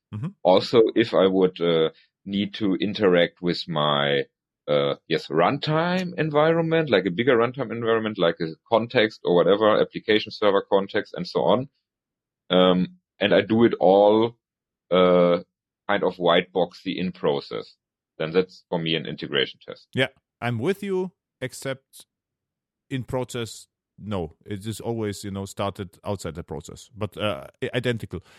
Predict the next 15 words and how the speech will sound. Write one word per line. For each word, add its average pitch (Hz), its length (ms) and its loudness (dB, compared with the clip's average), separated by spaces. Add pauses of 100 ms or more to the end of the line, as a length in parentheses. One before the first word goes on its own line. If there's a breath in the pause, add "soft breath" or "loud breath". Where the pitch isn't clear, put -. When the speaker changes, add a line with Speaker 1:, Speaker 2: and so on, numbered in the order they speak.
(140 soft breath)
Speaker 1:
And 110 140 -4
what 165 140 0
I 170 80 0
like, 127 500 -2
I 104 60 -6
didn't 120 280 -6
th-, - 220 -20
thought 139 220 -6
about 82 260 -6
that, 90 300 -8 (100)
your 107 140 -4
definition 107 640 -6
that 95 300 -8 (500)
is 120 160 -4
this, 117 220 -8